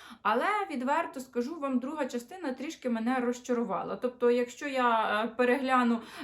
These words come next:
е, свій, е, Goodreads, е, там, де я оцінювала цю книжку, я побачила, що в мене там все-таки чотири зірочки, тобто це досить такий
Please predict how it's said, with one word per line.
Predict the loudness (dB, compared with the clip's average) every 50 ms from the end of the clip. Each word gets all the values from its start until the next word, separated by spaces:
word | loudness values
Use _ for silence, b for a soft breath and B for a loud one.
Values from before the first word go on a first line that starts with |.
| -6
е, | -4 -2 -2 0 -2 -2
свій, | -4 -6 -6 -2 0 0 0 0 0 -2 -2
е, | 0 0 0 0 2
Goodreads, | 2 2 2 0 0 0 -2 -2 -4 -4 -4
е, | -2
там, | -2 0 0 0 0 0
де | 2
я | 0 2 2
оцінювала | 2 0 0 0 0 2 2 4 4 4 2
цю | 2 0 -4
книжку, | -6 -6 -8 -8 -6 -4 -2
я | -2 -2
побачила, | -2 -2 -2 -2 -2 -2 -2 -4 -4 -4
що | -4 -6 -4
в | 0 2
мене | 2 2 0 -2
там | -4 -6 -8 -8
все-таки | -8 -10 -8 -8 -6 -8 -6
чотири | -8 -8 -8 -8 -4 -4 -4 -4 -4
зірочки, | -6 -6 -6 -6 -6 -6 -8 -10
тобто | -8 -10 -10 -10 -10
це | -6 -6 -6 -4
досить | -2 -4 -4 -4 -6 -10 -10
такий | -10 -10 -10 -10